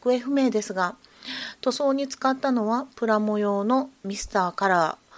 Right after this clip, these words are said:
ー、えー、溶剤系アクリル樹脂塗料だったかと思います。そして、写真があって、お、すごいいっぱい。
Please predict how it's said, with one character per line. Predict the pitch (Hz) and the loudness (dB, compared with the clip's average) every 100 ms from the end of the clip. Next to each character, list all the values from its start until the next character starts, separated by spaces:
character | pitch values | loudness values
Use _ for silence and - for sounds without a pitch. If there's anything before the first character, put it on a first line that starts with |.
| - - | -20 -16
ー、 | 175 | -12
え | 175 160 | -10 -8
ー、 | 180 | 0
溶 | 233 269 269 | 2 2 2
剤 | 277 269 | 2 0
系 | 262 254 247 | 0 0 0
ア | - 208 | 0 -2
ク | 247 | 0
リ | 240 247 | 0 0
ル | 233 | 0
樹 | 226 | 0
脂 | 220 240 | -2 -2
塗 | 240 226 | 0 0
料 | 196 156 147 - - | 2 0 -2 -10 -8
だ | 185 | -8
っ | _ | _
た | 226 | -4
か | 226 254 | -2 2
と | 427 | 4
思 | 302 196 | 4 2
い | 165 | -2
ま | 156 160 | -6 -6
す。 | - 135 _ - _ _ | -6 -8 _ -20 _ _
そ | - - 226 | -18 -12 -10
し | 214 - - _ _ _ _ _ _ | -8 -10 -12 _ _ _ _ _ _
て、 | - 294 320 - _ _ _ - - - - - | -6 -6 -6 -12 _ _ _ -20 -20 -20 -20 -16
写 | - | -10
真 | 214 208 196 | -6 -6 -6
が | 185 175 | -4 -6
あ | |
っ | 160 | -6
て、 | - 208 - - - _ _ _ _ _ - - | -4 -4 -4 -16 -20 _ _ _ _ _ -20 -12
お、 | 202 175 | -12 -10
す | - | -8
ご | 180 170 | -6 -6
い | |
い | |
っ | - | -4
ぱ | |
い。 | - | -2